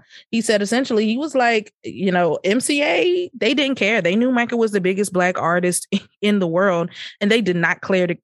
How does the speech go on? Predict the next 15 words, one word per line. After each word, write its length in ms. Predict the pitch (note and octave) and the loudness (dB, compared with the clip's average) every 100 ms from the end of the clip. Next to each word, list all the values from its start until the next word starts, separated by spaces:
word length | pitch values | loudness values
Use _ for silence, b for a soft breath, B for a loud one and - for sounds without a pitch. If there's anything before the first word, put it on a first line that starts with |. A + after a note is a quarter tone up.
| - | -4
care 260 | G3+ F#3 | 0 0
to 120 | F3+ | -2
clear 340 | F3+ - F#3 F3+ | -6 -2 0 0
it 80 | C#3+ | 0
with 100 | D#3+ | 0
Sony. 560 | - F#3 G3 D#3 D#3 B B - | 0 2 0 -2 -6 B B -4
And 360 | F#3 F3 E3 D#3 | 0 2 0 0
Quincy 300 | A3 G#3 F#3+ | 0 0 0
Jones 340 | E3+ F#3+ G#3 | 0 0 0
went 300 | F3+ E3+ B2 | 0 -2 -2
so 180 | - E3+ | -2 -2
far 280 | E3+ D#3+ D#3+ | 0 0 0
as 100 | D#3+ | -2
to 100 | E3 | -6
say 540 | - E3 D#3+ D#3 D#3 | -2 0 2 0 -2